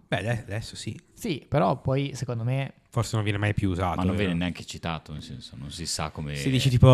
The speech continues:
Speaker 1: Eh,
Speaker 2: No,
Speaker 1: re-,
Speaker 2: no, c'è proprio la,
Speaker 1: eh,
Speaker 2: la formula.
Speaker 1: reinnerva,
Speaker 2: Cioè,
Speaker 1: tipo,
Speaker 2: reinnerva,
Speaker 1: una roba
Speaker 2: sì.
Speaker 1: del genere.
Speaker 2: Re-, reinnerva, sì, sì, incantesimo per far riprendere la Superficium. Mai più citato dopo, secondo me. Ma si vede che quando uno fa uno Superficium, poi lo lascia...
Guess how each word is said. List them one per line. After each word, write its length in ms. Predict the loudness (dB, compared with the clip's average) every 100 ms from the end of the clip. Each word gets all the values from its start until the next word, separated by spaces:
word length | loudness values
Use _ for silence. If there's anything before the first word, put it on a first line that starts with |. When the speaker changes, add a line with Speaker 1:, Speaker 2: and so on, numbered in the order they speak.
| 12
Speaker 1:
Eh, 320 | 12 10 8 2 -8 4
Speaker 2:
No, 160 | 8 8
Speaker 1:
re-, 60 |
Speaker 2:
no, 120 | 8
c'è 160 | 6 6
proprio 260 | 4 4 2
la, 140 | 2
Speaker 1:
eh, 20 |
Speaker 2:
la 80 | 2
formula. 460 | 2 2 2 2 4
Speaker 1:
reinnerva, 840 | 6 6 6 8 8 6 2 2
Speaker 2:
Cioè, 20 |
Speaker 1:
tipo, 40 | 4
Speaker 2:
reinnerva, 560 | 4 2 0 0 -2
Speaker 1:
una 140 | 2 4
roba 180 | 4 4
Speaker 2:
sì. 60 |
Speaker 1:
del 80 | 2
genere. 520 | 0 -2 -2 -2 2
Speaker 2:
Re-, 160 | 2 4
reinnerva, 600 | 6 8 8 6 4 0
sì, 140 | 0 0
sì, 140 | 2
incantesimo 400 | 2 4 4 4
per 120 | 4 4
far 140 | 2
riprendere 300 | 4 2 2
la 60 | 0
Superficium. 540 | -2 -2 -4 -8 -10 -12 _
Mai 200 | 0 2
più 80 | 2
citato 280 | 0 -6 -6
dopo, 260 | -10 -10
secondo 260 | -12 -14 -16
me. 80 | -12
Ma 160 | -8 -6
si 120 | -4
vede 200 | -4 -4
che 100 | -6
quando 180 | -8 -10
uno 120 | -12
fa 100 | -14
uno 80 | -12
Superficium, 680 | -10 -8 -8 -8 -8 -8 -10
poi 120 | -8 -6
lo 60 |
lascia... 240 | -6 -10